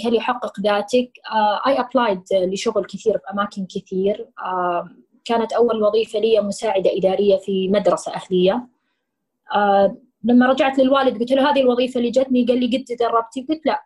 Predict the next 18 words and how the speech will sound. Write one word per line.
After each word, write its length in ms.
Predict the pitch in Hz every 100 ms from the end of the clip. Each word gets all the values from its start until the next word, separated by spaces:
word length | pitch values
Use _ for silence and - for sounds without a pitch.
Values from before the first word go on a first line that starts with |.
| -
قال 80 | 262
لي: 120 | 262
"ادخلي 320 | 294 285 294
كتدريب 540 | 277 240 226 214 226 175
على 580 | 190 190 185 175 - -
فرق 220 | 240 220 196
العمل 440 | 175 202 196 185
وعلى 120 | 175 185
طبيعة 280 | 190 180 180
العمل، 460 | 180 185 190 185 190
تعودي 460 | 226 247 247 196 196
تقومي 320 | 185 214 196
الصباح 460 | - 190 202 202
وتاخذي 340 | - 208 - 180
راتب 320 | 185 185 175
آخر 360 | - - - -
الشهر 460 | 185 196 190 196 180
و-، 220 | 170